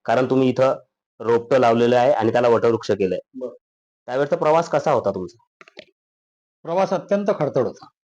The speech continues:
Speaker 2: प्रवास जर विचारला शिवसेनेचा, तर शिवसेना ही संघटना होती आणि संघटना असताना जय भवानी,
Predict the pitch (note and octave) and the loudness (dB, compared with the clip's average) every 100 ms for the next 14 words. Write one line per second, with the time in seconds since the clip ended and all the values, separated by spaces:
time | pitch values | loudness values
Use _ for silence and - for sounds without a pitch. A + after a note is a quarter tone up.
0 | _ _ _ _ - C3+ D3 C#3 D#3 C3+ | _ _ _ _ -4 0 0 0 -2 -2
1 | D3 C3+ A2+ - _ - C#3 B2+ B2 G2 | 0 -2 -2 -10 _ -4 -2 0 -4 -10
2 | - - _ _ _ _ _ _ - E3+ | -14 -20 _ _ _ _ _ _ -12 -10
3 | E3+ E3+ E3+ F3+ F3+ F#3 F#3 F#3 F#3 C#3+ | -8 -2 0 0 -2 0 0 0 -2 -2
4 | F3+ E3 C#3+ C#3+ D3+ E3+ D#3 D3+ F3+ _ | -2 -2 -2 -2 -2 0 0 -2 -6 _
5 | _ _ _ _ _ _ _ _ C3+ D3 | _ _ _ _ _ _ _ _ -14 -12
6 | C#3+ C#3 C3+ C#3+ - E3 - C#3+ - - | -8 -6 -4 -6 -4 -6 -4 -6 -10 -6
7 | C#3+ C#3+ D3 D3+ D3+ _ _ B2+ - C#3+ | -4 -2 -4 -6 -10 _ _ -18 -8 -4
8 | C#3 C3 C3+ C#3 | -2 -2 -2 -6